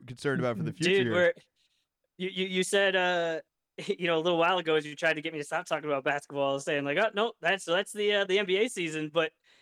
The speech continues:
Speaker 2: <laughs> Next week, next week's the draft, and we're less than a month away from Summer League. So <laughs> it just, it just, it just rolls right, <laughs> right into, in-, into the next year where, you know, we're not really that far off from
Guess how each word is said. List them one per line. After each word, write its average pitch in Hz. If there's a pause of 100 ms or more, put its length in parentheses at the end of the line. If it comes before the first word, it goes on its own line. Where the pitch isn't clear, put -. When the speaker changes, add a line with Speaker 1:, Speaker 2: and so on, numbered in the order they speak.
(220)
Speaker 2:
<laughs> -
Next 185
week, 254 (260)
next 180
week's 208
the 196
draft, 175 (100)
and 165
we're 160
less 185
than 214
a -
month 185
away 180
from 165 (680)
Summer 208
League. 160 (320)
So 165
<laughs> -
it 202
just, 180 (480)
it 175
just, 180
it 175
just 175
rolls 202
right, 220
<laughs> -
right 196
into, 196
in-, 190
into 196
the 190
next 196
year 185
where, 151
you 151
know, 151
we're 151
not 170
really 170
that 165
far 175
off 190
from 156